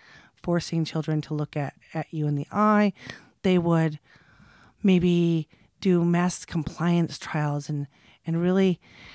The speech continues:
kind of creating what teachers used to refer to as, like, "Okay, well, they have skills, but they act like a robot." And that was a common criticism of early A B A. So how things have changed over the years is today's A B A is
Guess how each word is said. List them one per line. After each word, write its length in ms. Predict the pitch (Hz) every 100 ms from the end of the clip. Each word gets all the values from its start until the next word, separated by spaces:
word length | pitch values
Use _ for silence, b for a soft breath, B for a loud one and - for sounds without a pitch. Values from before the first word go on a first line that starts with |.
| B B
kind 240 | - 226 294
of 100 | -
creating 400 | - 208 220 190
what 200 | 170 -
teachers 420 | - 247 240 170
used 200 | 170 -
to 100 | 165
refer 320 | 151 - 170
to 240 | - 165 156
as, 140 | 139
like, 240 | 143 - - _ _ -
"Okay, 180 | - 175
well, 120 | 160
they 100 | 170
have 220 | 185 180
skills, 380 | - - 175 160
but 160 | 147
they 100 | 160 -
act 240 | 151 -
like 180 | 147 -
a 60 |
robot." 680 | 135 135 143 - - - - _ b b b b b b b b
And 160 | 165 170
that 160 | 160
was 120 | 160 151
a 60 |
common 420 | - 151 143 143
criticism 800 | 135 - 139 143 139 139 135 131
of 140 | 143 - -
early 320 | 143 139 131
A 140 | 143
B 220 | 139 139 139
A. 320 | - - - B B B B B
So 140 | 208
how 100 | 226
things 240 | 240 226 196
have 140 | 165
changed 480 | - 175 175 180 170
over 180 | 147 151
the 100 | 147
years 360 | 156 165 156 b b b b b -
is 460 | 196 185 175 170 - b b b b b b b b
today's 360 | - 202 233 247
A 140 | -
B 140 | 190 175
A 140 | 165 156
is 240 | 151